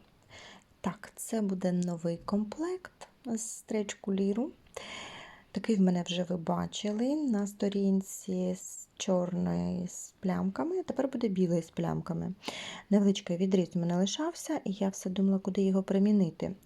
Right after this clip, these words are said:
Але потім я переглянула, а, асортимент свій і зрозуміла, що щось мені бракує зовсім білих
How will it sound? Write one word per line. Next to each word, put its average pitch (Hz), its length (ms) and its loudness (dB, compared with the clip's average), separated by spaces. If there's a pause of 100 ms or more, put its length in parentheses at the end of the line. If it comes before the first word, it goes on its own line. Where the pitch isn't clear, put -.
(120)
Але 185 180 2
потім 302 300 0
я 202 100 4
переглянула, 202 760 2 (920)
а, 196 60 -2
асортимент 196 920 2
свій 294 380 2
і 247 60 4
зрозуміла, 214 680 2
що 247 160 -6
щось 262 400 -2
мені 220 260 4
бракує 220 680 2
зовсім 208 680 2
білих 190 400 2